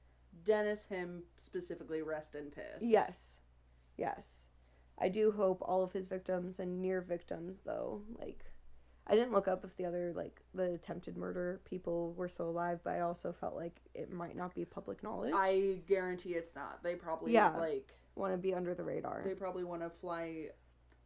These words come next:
Speaker 1: much under the sun.
Speaker 2: But yeah, so I hope that if
Speaker 1: Especially
Speaker 2: those
Speaker 1: being
Speaker 2: two are
Speaker 1: known as
Speaker 2: still alive,
Speaker 1: victims.
Speaker 2: that they're living
Speaker 1: I hope they're okay.
Speaker 2: an uneventful life with, like, serial killers and, you know, like, all that stuff.
Speaker 1: And a ton of therapy.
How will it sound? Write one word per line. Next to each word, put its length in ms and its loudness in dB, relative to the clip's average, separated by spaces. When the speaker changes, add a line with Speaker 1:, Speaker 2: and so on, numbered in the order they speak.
Speaker 1:
much 340 -4
under 240 -8
the 140 -8
sun. 500 -12
Speaker 2:
But 100 2
yeah, 220 8
so 160 -4
I 80 0
hope 320 2
that 440 4
if 160 10
Speaker 1:
Especially 160 0
Speaker 2:
those 200 12
Speaker 1:
being 100 -2
Speaker 2:
two 120 4
are 140 6
Speaker 1:
known 80 0
as 80 -6
Speaker 2:
still 320 6
alive, 440 10
Speaker 1:
victims. 60 -4
Speaker 2:
that 60 -2
they're 260 2
living 600 0
Speaker 1:
I 140 -6
hope 180 -8
they're 200 -6
okay. 420 -12
Speaker 2:
an 100 0
uneventful 1300 4
life 420 2
with, 140 -4
like, 220 -4
serial 380 2
killers 600 -2
and, 240 -8
you 80 -6
know, 140 -4
like, 160 -6
all 120 -4
that 240 -10
stuff. 120 -4
Speaker 1:
And 100 -2
a 60 0
ton 320 -8
of 100 -8
therapy. 600 -10